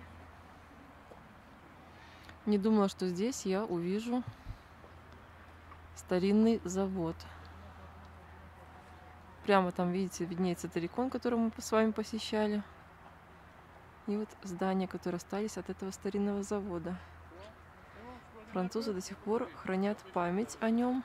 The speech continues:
и вот сохраняют вот эти вот вещи все. С этого ракурса очень хорошо видно, что на вершине этой пики шар, потом небольшой такой вот, похоже на орла чем-то. Я думаю, что это антенна.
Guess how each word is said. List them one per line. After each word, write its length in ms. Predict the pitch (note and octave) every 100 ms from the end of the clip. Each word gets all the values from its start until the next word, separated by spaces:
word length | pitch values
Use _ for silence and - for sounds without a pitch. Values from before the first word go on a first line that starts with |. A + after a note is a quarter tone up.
| - -
и 180 | G#3
вот 140 | A3+ A3
сохраняют 480 | G3+ - G3+ G#3 G#3
вот 160 | G3
эти 160 | F#3+ G3+
вот 160 | F#3+
вещи 340 | G3 F#3+ - G3+
все. 300 | - - G3+ - - - - - - - - - -
С 80 | -
этого 220 | F#3+ F#3+
ракурса 680 | G3 A3 G#3 F#3+ F#3+ F3+ F3
очень 260 | G3+ - G3
хорошо 360 | G3 F#3+ - F3+
видно, 280 | F3 E3
что 420 | D#3+ - E3 E3 E3
на 360 | E3+ E3 D3 - - - - -
вершине 480 | F#3+ F#3+ - F#3+ F3
этой 180 | - F3
пики 320 | - A#3+ F#3
шар, 380 | - E3+ E3+ C4+ - - - - - - - - - -
потом 320 | - G3+ F#3+
небольшой 580 | F3+ F3 F3 - F#3+ F#3
такой 360 | F3+ E3+ F3 F3
вот, 160 | E3+ - - - - - - - - - - -
похоже 380 | F3 F#3 F#3 F3
на 140 | F3
орла 440 | E3 F#3 F#3 G#3 A3+
чем-то. 540 | - A3+ G#3+ - A3 - - - - - - - - - G#3
Я 100 | F3
думаю, 220 | F3+ F3+
что 160 | -
это 160 | F3 F3+
антенна. 500 | F3+ - F3+ E3+